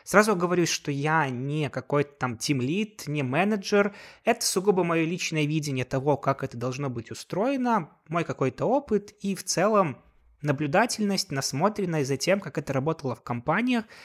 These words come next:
в которых я когда-то был, либо нахожусь сейчас.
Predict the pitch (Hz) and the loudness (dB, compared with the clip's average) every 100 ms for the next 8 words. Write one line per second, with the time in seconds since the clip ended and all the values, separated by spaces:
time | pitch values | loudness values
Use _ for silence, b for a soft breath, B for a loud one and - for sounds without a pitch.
0 | B - 139 185 196 170 - - - 127 | B -6 0 2 4 2 0 -16 -6 0
1 | 170 131 117 139 147 127 120 123 208 226 | 0 0 0 0 2 0 0 4 4 4
2 | 160 170 139 - 120 135 165 - 175 - | 0 -2 -4 -6 -6 -6 -6 -6 -6 -6
3 | - - | -8 -10